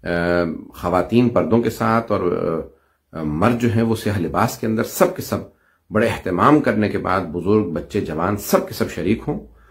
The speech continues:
اور مین جو روٹ ہے جلوسوں کا، ہر بڑے شہر کا جو مین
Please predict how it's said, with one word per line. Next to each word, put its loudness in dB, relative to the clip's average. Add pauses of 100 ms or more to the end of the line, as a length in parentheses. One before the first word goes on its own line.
(240)
اور 4
مین 6
جو 4
روٹ 6
ہے 2
جلوسوں -4
کا، -10 (120)
ہر 4
بڑے 4
شہر -4
کا -4
جو 0
مین 4